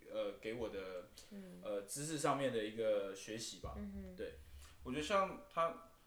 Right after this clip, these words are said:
Speaker 3: 像我看这本书，我同时，我，我正在看这本书，同时想到那个，呃，桑维他写的那本，那个他第一本书写的那个小说叫什么？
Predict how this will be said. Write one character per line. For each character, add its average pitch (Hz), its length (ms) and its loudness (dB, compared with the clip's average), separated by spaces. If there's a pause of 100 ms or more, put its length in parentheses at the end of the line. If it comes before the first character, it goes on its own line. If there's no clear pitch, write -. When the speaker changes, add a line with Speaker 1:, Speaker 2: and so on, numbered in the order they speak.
(120)
Speaker 3:
像 208 200 6
我 147 60 4
看 180 140 4
这 180 80 2
本 151 140 4
书， 151 200 4
我 135 60 2
同 139 160 -2
时， 127 280 -2 (100)
我， 123 240 -2
我 135 100 0
正 175 140 -2
在 175 60 2
看 170 160 0
这 151 80 0
本 123 100 4
书， 127 260 -2
同 131 220 -2
时 123 60 -6
想 110 100 0
到 120 240 0
那 120 80 -2
个， 104 360 -6 (680)
呃， - 340 -4
桑 135 280 2
维 107 120 4
他 110 120 2
写 104 160 -4
的 98 100 -10
那 107 140 -10
本， - 140 -12 (480)
那 120 120 -6
个 123 240 -6
他 143 140 -2
第 160 120 -4
一 156 40 -4
本 135 160 2
书 127 120 -4
写 123 160 -6
的 107 60 -6
那 117 80 -4
个 110 180 -6
小 98 140 -8
说 101 120 -10
叫 110 60 -8
什 104 60 -10
么？ - 140 -14